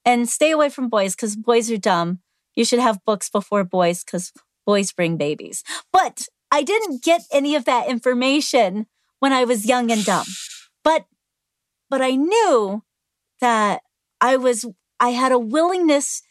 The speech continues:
to fail on my feet. And I still have that trade openness to be able to understand that this is, this is just a stepping stone for what's coming down the pipeline.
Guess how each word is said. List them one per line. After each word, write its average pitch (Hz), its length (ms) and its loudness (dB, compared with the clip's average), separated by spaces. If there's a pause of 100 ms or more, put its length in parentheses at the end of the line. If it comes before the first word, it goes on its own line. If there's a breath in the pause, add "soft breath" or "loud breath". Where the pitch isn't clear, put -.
(260)
to 269 140 2
fail 262 420 2
on 233 160 0
my 202 160 -2
feet. - 540 -8 (400)
And 269 100 2
I 330 100 2
still 415 440 0
have 339 340 0
that 254 240 0 (420)
trade 311 520 0
openness 220 720 -2
to 247 140 -4
be 240 180 2
able 240 280 0
to 226 400 -2
understand 233 760 -2 (360)
that 254 220 2
this 370 320 0
is, 403 280 -2 (100)
this 392 280 0
is 339 100 -2
just 370 260 -2
a 294 80 2
stepping 262 560 -2
stone 214 420 0 (260 soft breath)
for 277 120 2
what's 240 400 -2
coming 226 340 -2
down 180 220 0
the 175 80 -6
pipeline. - 420 -14